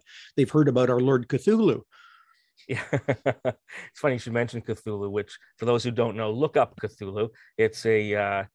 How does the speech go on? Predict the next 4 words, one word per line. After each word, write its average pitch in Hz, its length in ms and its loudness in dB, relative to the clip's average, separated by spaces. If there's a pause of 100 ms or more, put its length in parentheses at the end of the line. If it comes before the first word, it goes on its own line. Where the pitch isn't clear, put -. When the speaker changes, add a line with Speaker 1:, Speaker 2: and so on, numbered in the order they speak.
(280)
Speaker 2:
f-, - 280 -20 (200)
fictional, 131 480 -2
obviously, 107 520 -2 (400)
uh, 92 260 -4